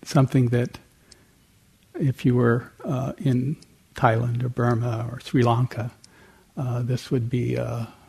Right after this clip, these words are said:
a great time for great gift giving and for, uh, you know, fasting and, and, um, uh, prayers and offerings.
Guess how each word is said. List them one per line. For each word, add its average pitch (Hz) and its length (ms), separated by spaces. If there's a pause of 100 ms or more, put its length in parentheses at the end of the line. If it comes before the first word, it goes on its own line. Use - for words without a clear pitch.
(140)
a 135 100
great 127 320
time 127 380
for 117 380 (380)
great - 380
gift - 300 (120)
giving 127 500
and 110 200
for, 117 540
uh, 117 240 (840)
you - 100
know, 113 80
fasting 131 800
and, 127 160
and, 117 340
um, 120 460 (1800)
uh, 117 140
prayers 127 480
and 123 80
offerings. 123 720